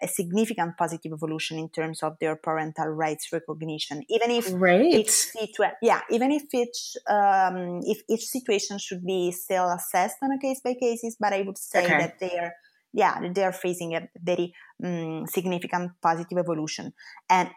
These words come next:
Speaker 1: it has indeed been called the Spring of Rainbow Rights. So
Speaker 2: Oh, the Spring of Rainbow Rights. I like it.
Speaker 1: Yeah. <laughs> So the, the first case and the, the, maybe the first important case that, mm, occurred in May two thousand eighteen, so very recently,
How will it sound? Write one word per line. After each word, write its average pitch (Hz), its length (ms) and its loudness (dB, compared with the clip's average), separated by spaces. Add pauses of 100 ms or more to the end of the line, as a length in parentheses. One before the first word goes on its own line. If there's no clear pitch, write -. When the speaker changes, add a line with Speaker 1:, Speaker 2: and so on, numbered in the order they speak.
(100)
Speaker 1:
it 220 120 4
has 220 160 4
indeed 208 300 4
been 196 200 2
called 185 320 2
the 196 80 2
Spring 185 360 -2
of 226 140 2
Rainbow 220 240 2
Rights. 285 440 2 (120)
So 185 320 8
Speaker 2:
Oh, 214 180 12
the 208 120 6
Spring 254 360 10
of 226 140 10
Rainbow 233 360 10
Rights. 160 440 8
I 123 120 10
like - 140 6
it. 110 80 6
Speaker 1:
Yeah. 233 880 6 (100)
<laughs> - 40 -20 (320)
So 190 880 4 (100)
the, 185 200 4
the 202 80 2
first - 500 -2
case 220 720 4
and 185 220 2
the, 185 220 0 (140)
the, 196 120 0
maybe 240 240 2
the 262 100 2
first 202 240 -8
important 226 560 -2
case 226 400 0
that, 196 140 -2 (160)
mm, 185 200 -6
occurred 175 600 0
in 170 240 -4 (300)
May 180 540 0
two - 120 -14
thousand 170 500 -4
eighteen, 175 460 -4
so 180 180 -2
very 165 320 -2
recently, 180 680 -6